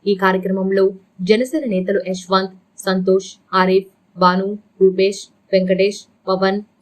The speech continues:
హేమరాజు, భరత్, రాజు, టీడీపీ జిల్లా ప్రధాన కార్యదర్శి కోదండ యాదవ్, నేతలు గురుజాల మహదేవ్ సందీప్, దగ్గుపాటి వెంకటేశ్వర చౌదరి, రాజశేఖర నాయుడు,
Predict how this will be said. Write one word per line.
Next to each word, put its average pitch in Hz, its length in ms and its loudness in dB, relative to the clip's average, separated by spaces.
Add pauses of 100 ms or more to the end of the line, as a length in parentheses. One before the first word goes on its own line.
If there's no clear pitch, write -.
హేమరాజు, 214 560 0 (400)
భరత్, 190 280 0 (340)
రాజు, 190 300 2 (380)
టీడీపీ 302 380 0
జిల్లా 202 160 -2
ప్రధాన 190 340 -6 (100)
కార్యదర్శి 185 460 0 (120)
కోదండ 208 320 0
యాదవ్, 190 400 0 (340)
నేతలు 190 320 0
గురుజాల 190 380 0 (100)
మహదేవ్ 185 380 0
సందీప్, 185 320 0 (320)
దగ్గుపాటి 202 440 -2
వెంకటేశ్వర 185 760 -2
చౌదరి, 185 340 2 (380)
రాజశేఖర 190 680 0
నాయుడు, 185 260 2